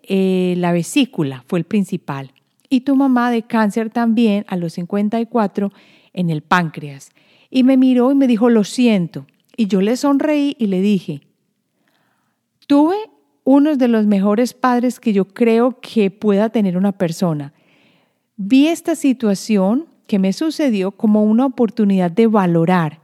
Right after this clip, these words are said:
esa vida y esa niñez tan buena que tuve.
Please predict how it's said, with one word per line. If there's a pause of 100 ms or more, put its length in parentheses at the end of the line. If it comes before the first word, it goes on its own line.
(100)
esa
vida
y
esa
niñez
tan
buena
que
tuve.